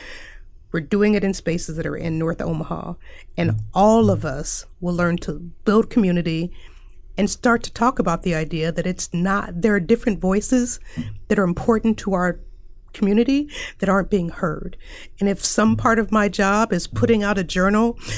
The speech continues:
that draws attention to somebody who's been going to open mics but never got recognized by anybody else,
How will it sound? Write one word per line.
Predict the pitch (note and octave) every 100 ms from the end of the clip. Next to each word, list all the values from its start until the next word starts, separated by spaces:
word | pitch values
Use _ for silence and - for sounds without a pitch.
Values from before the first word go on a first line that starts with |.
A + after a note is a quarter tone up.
| -
that | F3
draws | G#3 G3+ A3
attention | A3 A#3 G#3 G#3+
to | F#3
somebody | - G3+ F3+ G3+ G#3
who's | G#3 F#3
been | - F#3+ - -
going | - G#3+ A3
to | F3
open | G3 -
mics | G#3 G#3 A3
but | E3+
never | F3 F3+
got | G3 E3+
recognized | D#3+ F3 F3+ G3+ G3+
by | -
anybody | G#3 G#3+ G#3 G#3 A3
else, | A3 A#3+